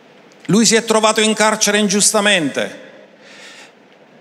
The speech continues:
però in una notte Giuseppe è passato dal carcere a diventare il secondo d'Egitto,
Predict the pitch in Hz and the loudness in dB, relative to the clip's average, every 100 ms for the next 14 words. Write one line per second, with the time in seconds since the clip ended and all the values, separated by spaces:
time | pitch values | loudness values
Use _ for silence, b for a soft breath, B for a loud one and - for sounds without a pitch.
0 | - 185 208 196 196 202 262 277 269 254 | -4 0 2 2 2 2 4 2 2 2
1 | 247 240 220 - - 185 190 151 - - | 2 0 -2 -8 -6 0 0 0 -6 -4
2 | 113 107 - - - - B B B B | -2 -4 -10 -16 -18 -20 B B B B
3 | - 139 190 196 247 240 233 233 208 - | -12 -4 0 2 0 0 -2 0 0 2
4 | 196 165 165 180 202 202 190 170 143 127 | 2 0 0 0 0 0 0 2 0 -2
5 | - 165 180 175 - - 160 170 185 180 | -2 0 0 -2 -8 -6 -4 -2 -2 0
6 | 185 185 - 175 170 175 165 160 139 160 | 0 0 0 -2 -2 -2 -2 -2 -2 -2
7 | 139 - 98 | -4 -6 -10